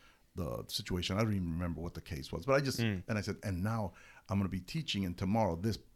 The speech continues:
Speaker 1: this fits perfectly into my lecture for tomorrow's class." And he turns to me and he says, "Gosh, you know, that's great. You know,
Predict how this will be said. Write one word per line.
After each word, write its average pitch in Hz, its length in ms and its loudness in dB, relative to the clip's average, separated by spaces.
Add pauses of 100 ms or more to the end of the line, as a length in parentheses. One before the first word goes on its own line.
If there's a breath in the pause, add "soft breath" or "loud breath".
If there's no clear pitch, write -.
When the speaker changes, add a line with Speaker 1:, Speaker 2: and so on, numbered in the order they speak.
(100)
Speaker 1:
this 104 160 -4
fits - 200 -6
perfectly 120 480 6
into 101 220 -2
my 92 160 0
lecture 95 560 -2 (120)
for 92 120 -8
tomorrow's 90 420 -4
class." - 400 -4 (880 soft breath)
And 110 120 0
he 123 60 0
turns 123 260 -2
to 127 60 0
me - 20 2
and 117 80 0
he 104 40 -8
says, 104 180 -4 (140)
"Gosh, 101 440 -4
you 92 100 -2
know, 98 220 -2 (260)
that's 160 180 -4
great. 104 240 -2
You 104 80 -4
know, 113 180 -2